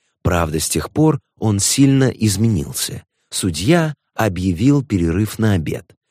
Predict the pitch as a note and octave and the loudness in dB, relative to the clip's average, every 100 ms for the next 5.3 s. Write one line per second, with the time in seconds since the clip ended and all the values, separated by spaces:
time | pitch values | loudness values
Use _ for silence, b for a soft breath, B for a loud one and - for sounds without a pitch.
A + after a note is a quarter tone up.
0 | _ - D2+ D2 F2 G2+ B2 A#2+ A#2+ - | _ -10 -6 0 2 4 2 0 -2 -2
1 | E2 - F2 F#2 F#2+ - E2+ G2+ - - | -6 -4 -2 -2 -2 -4 -2 -4 -4 -10
2 | - - _ _ _ _ _ _ _ - | -14 -20 _ _ _ _ _ _ _ -12
3 | C3+ - - G2 F#2+ E2 D#2 - C#2+ D2+ | -6 -4 -4 0 0 0 0 0 -2 -4
4 | D2 D2+ - F#2 E2 D2 C#2 - D#2 D2+ | -4 -8 -4 -2 -2 -4 -8 -6 -4 -4
5 | - - - | -6 -10 -14